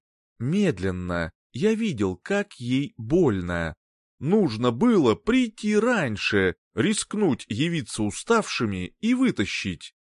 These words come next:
Я не думал, что её будут пытать, что вообще захватят.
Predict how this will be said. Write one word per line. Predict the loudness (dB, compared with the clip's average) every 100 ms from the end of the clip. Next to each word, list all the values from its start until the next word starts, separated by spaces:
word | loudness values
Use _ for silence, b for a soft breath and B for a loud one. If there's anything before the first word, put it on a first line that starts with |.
| _
Я | -6 4 6 6 2 _ _ -8
не | -2 0
думал, | 0 0 0 2 2 2
что | -4 0 2
её | 2 0 0 2 0
будут | -2 2 2 2 -4 -10
пытать, | -2 2 4 4 2 -4 -18 _ _
что | -12 0 4
вообще | 4 2 -4 2 2
захватят. | 4 0 0 0 0 2 0 -2